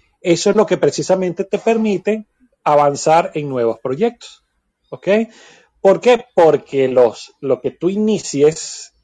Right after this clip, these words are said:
en alianzas con los demás han de ser proyectos serios, responsables. Recuerda que del otro lado está Saturno en Piscis, ¿ok? Entonces,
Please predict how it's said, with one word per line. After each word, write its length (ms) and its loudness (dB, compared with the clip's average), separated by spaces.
en 200 -8
alianzas 520 -2
con 160 -2
los 140 0
demás 400 -6
han 180 -2
de 100 0
ser 280 -2
proyectos 640 -2
serios, 540 -4
responsables. 920 -2
Recuerda 540 -6
que 460 0
del 240 -2
otro 220 0
lado 240 2
está 220 -4
Saturno 600 -4
en 220 -20
Piscis, 480 -12
¿ok? 180 -10
Entonces, 600 2